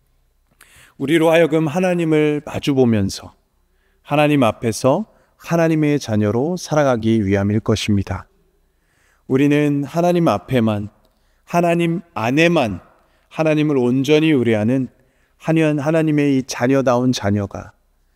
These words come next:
또 하나님의 백성다운 백성이 될 수 있기를 축복합니다.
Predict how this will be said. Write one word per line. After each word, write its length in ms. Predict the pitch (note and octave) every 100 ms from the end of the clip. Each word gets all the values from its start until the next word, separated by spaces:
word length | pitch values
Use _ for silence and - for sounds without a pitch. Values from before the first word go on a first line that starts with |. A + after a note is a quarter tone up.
| _ _
또 100 | -
하나님의 460 | B2+ D3 E3 E3 D#3+
백성다운 640 | D3+ C3+ - D#3+ D#3 D3
백성이 600 | C3+ A#2+ - C3 B2+ D3 E3 _ _ _ -
될 180 | A#2
수 240 | A2 - B2+
있기를 600 | A#2 - A2+ A2 A2 A2
축복합니다. 880 | - - D3 - G#2 G2 F#2 F2 D#2